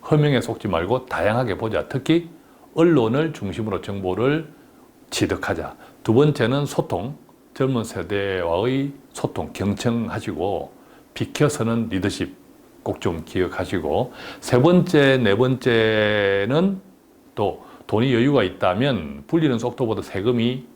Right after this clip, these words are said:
더 빨리 증가하니까 월급 안 받는 공무원보다, 그런 노후보다 정말 누리고 사는 삶.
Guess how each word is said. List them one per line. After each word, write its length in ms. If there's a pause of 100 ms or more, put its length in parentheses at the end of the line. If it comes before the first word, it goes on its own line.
(100)
더 400
빨리 500 (100)
증가하니까 960 (1000)
월급 340
안 160
받는 440
공무원보다, 960 (240)
그런 560
노후보다 920 (220)
정말 500 (160)
누리고 800
사는 540
삶. 340